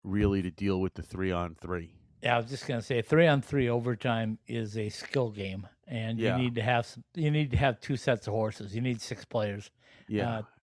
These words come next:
Speaker 2: to go out there and, and try to win on overtime. So you're better off, um, not getting <laughs> into overtime.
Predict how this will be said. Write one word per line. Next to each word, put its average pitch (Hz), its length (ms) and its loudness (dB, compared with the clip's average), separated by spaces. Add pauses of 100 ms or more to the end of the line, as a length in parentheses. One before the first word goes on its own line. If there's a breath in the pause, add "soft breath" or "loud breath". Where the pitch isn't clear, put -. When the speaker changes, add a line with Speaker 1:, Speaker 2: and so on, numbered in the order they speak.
(120)
Speaker 2:
to 127 100 0
go 123 240 4
out 113 180 4
there 117 200 0
and, 107 160 -4 (100)
and 104 220 -8
try 120 180 0
to 113 80 -2
win 110 240 -2
on 107 80 -6
overtime. 110 540 -4
So - 120 -10
you're 143 160 2
better 123 360 4
off, 117 340 4 (320 soft breath)
um, 113 340 -2
not 127 300 2
getting 127 220 -2
<laughs> - 0 -
into 113 260 6
overtime. - 640 6